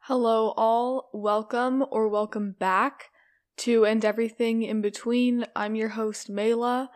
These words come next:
So, for this episode, I wanted to do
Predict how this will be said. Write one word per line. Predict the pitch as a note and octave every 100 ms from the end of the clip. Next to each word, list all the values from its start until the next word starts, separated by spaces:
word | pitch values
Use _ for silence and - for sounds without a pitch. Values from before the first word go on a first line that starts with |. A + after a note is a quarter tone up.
| - _ _ _ _
So, | - - A#3+ A#3+ A#3+ - - _ _ _
for | - C4
this | C4+ -
episode, | B3 B3 - A#3 A3 G#3+
I | G#3+
wanted | G#3+ G#3+ B3+ E4+ F4
to | C4+
do | G3+ A3+ A3+ A#3 A#3 A#3